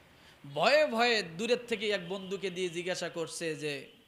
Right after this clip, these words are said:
"দেখো তো আমার রেজাল্টটা কি?" তো ও বলছে, "তোরটা তুই যা দেখ।"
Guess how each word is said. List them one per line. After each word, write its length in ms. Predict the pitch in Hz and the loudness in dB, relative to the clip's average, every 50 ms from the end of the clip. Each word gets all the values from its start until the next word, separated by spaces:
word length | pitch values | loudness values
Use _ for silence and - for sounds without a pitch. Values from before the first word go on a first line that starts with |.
| _ _ - | _ _ -6
"দেখো 240 | 151 156 151 190 196 | -6 -4 -4 -4 -4
তো 120 | - 220 | -4 -4
আমার 180 | 208 185 180 160 | -4 -2 -4 -4
রেজাল্টটা 480 | 156 156 147 156 160 160 156 147 151 | -4 -4 -2 -2 -2 -2 -2 -4 -6
কি?" 260 | 139 - - 147 135 143 185 _ _ _ _ _ _ _ _ _ _ _ _ _ _ _ _ _ _ _ _ _ _ _ _ _ _ _ _ _ | -6 -8 -12 -16 -16 -16 -20 _ _ _ _ _ _ _ _ _ _ _ _ _ _ _ _ _ _ _ _ _ _ _ _ _ _ _ _ _
তো 80 | - - | -4 -2
ও 100 | 220 220 | 0 0
বলছে, 280 | 208 214 196 202 208 185 | 0 -2 -4 -6 -8 -10
"তোরটা 360 | - - 214 208 - - 202 | -8 -8 -10 -8 -8 -10 -12
তুই 200 | - 220 214 208 | -10 -10 -10 -6
যা 220 | 180 202 196 196 | -4 -2 -2 -2
দেখ।" 180 | 185 185 196 | -2 -4 -6